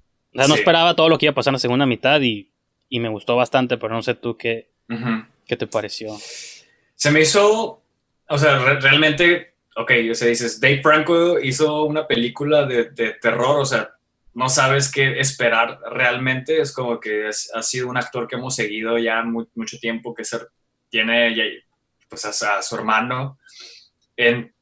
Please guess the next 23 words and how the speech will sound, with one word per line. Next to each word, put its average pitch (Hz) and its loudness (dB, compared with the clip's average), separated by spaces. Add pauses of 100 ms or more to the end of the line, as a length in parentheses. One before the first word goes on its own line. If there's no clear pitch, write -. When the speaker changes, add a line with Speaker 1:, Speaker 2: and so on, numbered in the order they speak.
Speaker 2:
entonces 120 -2
es, 120 -4
es 123 -4
como 127 -8
que 110 -2 (1200)
ahora 131 0
Speaker 1:
Y 135 0
que 156 2
Speaker 2:
sí 143 -4
que 151 2
iba 151 4
con 147 4
las 135 4
es-, - -2
expectativas 135 -4
así 131 -4 (160)
en 117 -4
cero. 131 2 (1400)
De, 135 0
de 131 4
hecho, 160 0
creo 156 -2
que 165 4